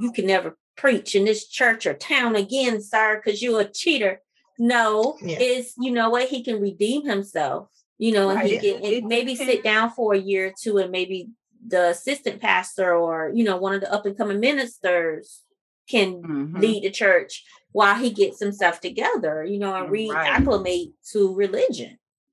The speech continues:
Speaker 3: Exactly. It
Speaker 2: Right,
Speaker 3: goes to,
Speaker 2: right.
Speaker 3: like I said, taking accountability, because he has to not just take ownership for his actions, but he has to show the church that once you do something, you have to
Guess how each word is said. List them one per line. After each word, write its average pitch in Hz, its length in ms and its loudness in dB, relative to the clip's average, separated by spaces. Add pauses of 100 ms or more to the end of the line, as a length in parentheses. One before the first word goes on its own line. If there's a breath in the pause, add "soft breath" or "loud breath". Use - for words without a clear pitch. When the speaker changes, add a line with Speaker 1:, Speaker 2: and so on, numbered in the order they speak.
(140)
Speaker 3:
Exactly. 160 800 -2
It 170 40 -2
Speaker 2:
Right, 165 300 0
Speaker 3:
goes 135 100 -2
to, - 40 -2
Speaker 2:
right. 160 340 0
Speaker 3:
like 185 220 -8
I 180 80 -2
said, 202 400 -4
taking 185 360 -8
accountability, 208 1000 -4 (220 soft breath)
because 226 280 2
he 262 260 2
has 254 280 0
to 220 140 -6
not 233 340 0
just 208 380 0 (140)
take 202 320 0
ownership 233 520 2
for 190 220 0
his 190 260 -6
actions, 214 480 0
but 202 100 -4
he 226 120 -2
has 208 220 2
to 190 100 -12
show 226 540 0 (320 soft breath)
the 196 120 0
church 233 420 0
that 190 300 0
once 220 420 -2
you 254 80 0
do 226 260 -2
something, 185 600 -6
you 233 280 2
have 208 380 0 (140)
to 175 340 -4